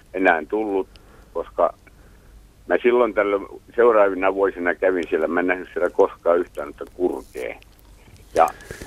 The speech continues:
itselle tää tarina, kun tää pu-, putkahti uudestaan, tämähän on seurannut mua, oli semmonen henkinen kokemus, että siinä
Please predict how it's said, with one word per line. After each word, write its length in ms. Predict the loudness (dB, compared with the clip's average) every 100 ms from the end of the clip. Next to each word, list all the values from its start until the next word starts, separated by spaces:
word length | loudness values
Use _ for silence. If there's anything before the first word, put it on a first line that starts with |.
| -20 -20 -20 -20 -20 -20 -8
itselle 480 | 0 0 2 0 0 -4
tää 160 | 0 0
tarina, 560 | 4 2 2 -2 -4 -4 -18 -20 -20 -20 -16
kun 120 | -2
tää 120 | -2
pu-, 240 | -2 -8 -6
putkahti 480 | -8 -4 -6 -6 -6
uudestaan, 480 | -2 -2 -2 -6 -2
tämähän 300 | -2 -2 -6
on 100 | -4
seurannut 480 | 0 0 0 -2 -4
mua, 360 | -2 0 -2 -8 -16 -2
oli 160 | -2 2
semmonen 540 | 0 2 -2 -2 -4 -12 -20 -20 -20 -20 -20 -20 -20 -12 0
henkinen 540 | 0 0 0 0 0
kokemus, 580 | 0 2 2 0 -4 -10 -14 -20 -20 -18
että 240 | -10 -10 -4
siinä 220 | 0